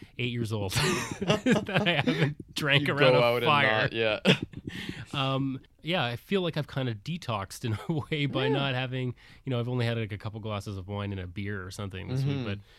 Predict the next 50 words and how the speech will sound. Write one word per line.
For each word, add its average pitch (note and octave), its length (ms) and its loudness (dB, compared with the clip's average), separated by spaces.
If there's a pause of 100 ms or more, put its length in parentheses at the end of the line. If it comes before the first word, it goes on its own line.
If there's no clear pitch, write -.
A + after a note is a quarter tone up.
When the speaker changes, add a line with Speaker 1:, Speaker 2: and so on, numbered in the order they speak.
(340)
Speaker 1:
but, A#2+ 60 -8
um, G2+ 520 -4 (1000)
I C3 80 -4
find B2+ 240 -2
it A2 100 -2
very A2 240 -2
interesting G#2+ 480 -6
that, F#2+ 260 -6 (800)
that, F#2+ 420 -12
uh, F#2 520 -10 (1300)
you A2 120 -10
don't A#2 240 -4
always A#2 300 -4
have A#2 360 -10
to - 80 -12
drink C#3+ 300 -6
to - 80 -6
have C#3 160 -8
a C#3 40 -8
good C#3+ 200 -10
time. D#3 240 2 (100)
<laughs> D#3 100 -2
Speaker 2:
Yeah, G3 480 2
I - 40 8
know. G3 320 2
You C#3+ 160 -4
get D#3+ 220 0
into, G3 260 -2
like, E3 320 -2
a D#3+ 80 -2
rhythm. D#3 400 -2
I B2 80 -6
mean, C3 160 -4
when C3 120 -4
I C#3 40 -4
was C#3+ 100 -4
in B2+ 60 -8
Toronto, B2 440 -4
too, C#3 240 -4
that A2+ 120 0
was A#2 140 -2
the B2 80 -6
thing, C#3 240 -4
is G#2+ 100 -6
if A2+ 140 -8
you A#2 100 -6
go B2+ 300 0
out, A#2+ 340 2
you're G#2+ 160 -4
drinking. G#2 640 -4